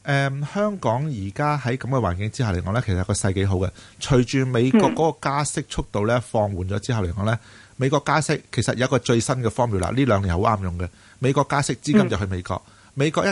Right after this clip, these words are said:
Speaker 1: 減息或者唔減息嘅時候，
Speaker 2: 嗯。
Speaker 1: 或者要，呃，放慢加息嘅時候咧，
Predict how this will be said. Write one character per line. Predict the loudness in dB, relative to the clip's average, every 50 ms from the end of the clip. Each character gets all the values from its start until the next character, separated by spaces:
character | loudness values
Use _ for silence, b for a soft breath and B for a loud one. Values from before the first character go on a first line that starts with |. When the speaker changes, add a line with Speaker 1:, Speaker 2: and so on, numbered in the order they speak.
| -2 -2
Speaker 1:
減 | -2 0 0 2 4
息 | 4 4
或 | 4 2 0
者 | -2 -4
唔 | -6 -8 -8
減 | -10 -10 -8 -8 -10
息 | -10 -8
嘅 | -6 -6 -6 -6
時 | -4
候， | -4 -6 -6
Speaker 2:
嗯。 | -6
Speaker 1:
或 | -4 -2
者 | -2 -2
要， | -2 -2 -2 -2 -2 -2 -4 -6 -12 -10
呃， | -6 -2 -2 0 0 0 -2 -2 -6 B B B B B B _
放 | -12 -2 0 2 2 2
慢 | 0 -2 0
加 | 2 0 0
息 | 2 0
嘅 | -2 -2
時 | -2
候 | -2 -2
咧， | -2